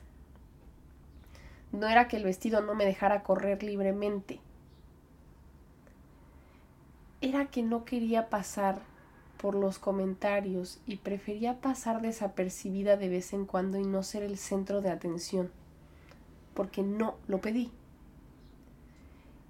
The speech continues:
Regularmente, y esta es una dualidad y contradicción mía, regularmente si voy a pedir la atención del público,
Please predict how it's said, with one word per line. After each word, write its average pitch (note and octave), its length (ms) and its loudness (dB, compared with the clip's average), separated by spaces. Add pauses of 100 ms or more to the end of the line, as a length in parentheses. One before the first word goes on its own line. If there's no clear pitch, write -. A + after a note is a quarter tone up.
(500)
Regularmente, D4 1080 6 (560)
y B3+ 120 6
esta C#4+ 180 4
es D4+ 120 -2
una C#4 240 6
dualidad G3+ 480 6
y A3 80 -4
contradicción F#3 800 2
mía, F3 280 0 (1120)
regularmente D4+ 880 4
si A3+ 240 0
voy B3+ 280 4
a D4+ 140 4
pedir A#3 400 0
la A3+ 160 2
atención A3+ 680 0
del A3+ 180 -2
público, A3 760 0